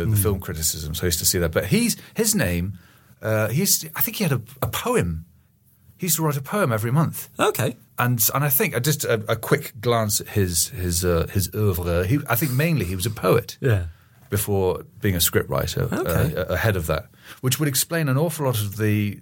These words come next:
Speaker 1: the sort of literacy
Speaker 2: Hmm.
Speaker 1: of this episode. It's, and not only is it brilliantly well written,
Speaker 2: Yeah.
Speaker 1: um, but all the references to Don Quixote and Bizet and,
Speaker 2: Yes.
Speaker 1: and Goth.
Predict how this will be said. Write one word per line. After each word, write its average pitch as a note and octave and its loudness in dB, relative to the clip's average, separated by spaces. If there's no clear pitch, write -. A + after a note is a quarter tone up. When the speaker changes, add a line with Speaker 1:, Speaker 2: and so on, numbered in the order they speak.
Speaker 1:
the G#2 -2
sort - -2
of A#2+ -4
literacy C3+ -2
Speaker 2:
Hmm. A2+ 2
Speaker 1:
of F2+ 0
this F#2 2
episode. E2 0
It's, - -2
and D#3 0
not E3+ 2
only G#2 0
is D#2 0
it - -8
brilliantly D#2+ 2
well E2 0
written, - 0
Speaker 2:
Yeah. F#2 4
Speaker 1:
um, E2+ 2
but G2 0
all A2 2
the F#2 -2
references F2 0
to D#2 0
Don F2+ 2
Quixote D#2+ 0
and D2+ -8
Bizet D#2 2
and, C2 -6
Speaker 2:
Yes. - 0
Speaker 1:
and E2+ 2
Goth. B2 -2